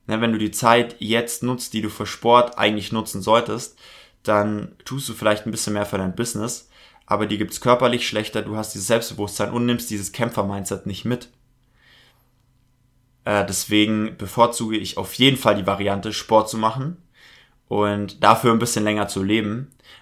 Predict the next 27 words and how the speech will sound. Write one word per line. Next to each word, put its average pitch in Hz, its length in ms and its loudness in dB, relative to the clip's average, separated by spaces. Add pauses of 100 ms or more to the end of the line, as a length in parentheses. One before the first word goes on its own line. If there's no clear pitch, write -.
(100)
aber 104 220 4
diesen 98 300 -2
ganzen, 127 420 2
diese 110 200 -4
ganzen 139 380 -2
Benefits, 135 480 0
die - 80 -8
Sport 107 380 2
haben, 107 380 2 (720)
für 120 160 2
mich 120 200 2
quasi 104 300 6
mitzunehmen. 95 520 -2 (1120)
Das 110 200 0
ist 104 220 -6
mir, 107 460 0 (540)
das 127 160 4
ist 131 120 -4
mir 120 120 2
mittlerweile 107 460 2
so 107 160 -2
wichtig, 113 300 -4
dass 110 160 0
ich - 280 -6
trotz - 380 6
meinen 104 340 2
Belastungen, 107 760 2